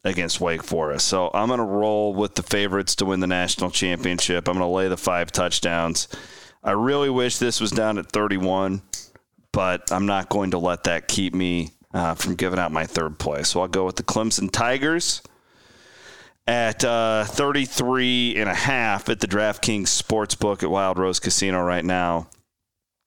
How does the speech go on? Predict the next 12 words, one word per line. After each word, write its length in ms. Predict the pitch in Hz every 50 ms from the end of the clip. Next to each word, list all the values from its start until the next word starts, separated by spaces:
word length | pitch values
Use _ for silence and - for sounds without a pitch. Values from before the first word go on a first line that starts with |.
| _ _ _ - - - -
um, 680 | 95 98 90 90 87 85 82 82 82 80 80 78 - - - - _ _ _ _ _ _ _ _ _ _ _ _ _ _ _ -
for 120 | 95 95 92
my 160 | 85 82 85
third 400 | - - 95 87 85 80 76 -
play. 260 | - - 65 62 50 50 - - - _ _ _ _ _ _ _ _ _ _ _ _ _ _ _ _ -
All 80 | - 165
right, 140 | 156 160 156
so 140 | - 165
there's 180 | 160 180 180 175
our 80 | 185 -
college 500 | - 170 156 143 147 147 139 - - -
plays 680 | 135 143 143 139 135 135 135 127 - - - - -